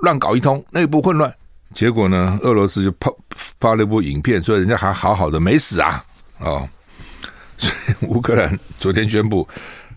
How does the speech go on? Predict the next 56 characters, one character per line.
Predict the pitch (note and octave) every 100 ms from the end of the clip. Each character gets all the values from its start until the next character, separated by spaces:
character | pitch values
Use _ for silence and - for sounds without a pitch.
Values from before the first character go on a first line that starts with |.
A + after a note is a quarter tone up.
| -
俄 | B2+
罗 | B2
斯 | G#2+ B2
黑 | C3+
海 | C3 F#2+
舰 | A#2 G#2+
队 | G#2+
司 | -
令 | G#2 G2+ - -
索 | - - F#2+ G#2+ C3
可 | - - D2
洛 | A#2+ A2+
夫 | - G#2
被 | A2+ G#2+
飞 | B2+
弹 | C#3 D3 - - - -
攻 | - B2
击 | A#2 F#2 E2+
打 | - G2
死 | G2
了。 | D#2 - - - - -
俄 | A#2+
罗 | B2
斯 | A#2+
国 | A#2
防 | B2
部 | B2+ B2+
发 | - A2+ A2
布 | A2+
一 |
部 | G#2
影 | G2+ C#2
片， | C2+ G#2+ D#2
显 | D#2+ D#2+
示 | B2 G#2 - -
索 | - C3 B2+
可 | A2+ - D2+
洛 | A#2
夫 | F#2+ G#2
透 | G#2+ A2+
过 | A2
视 | C#3+ G#2+
讯 | G#2+ -
参 | - G2+
加 | G2+ G2+
跟 | G2 G2+
国 | F2
防 | F#2 G2+
部 | G2
长 | C#2+
肖 | C2+ A2 G#2+
伊 | A2
古 | G2+ A#1
的 | C2+
会 | - C#2
议。 | A1+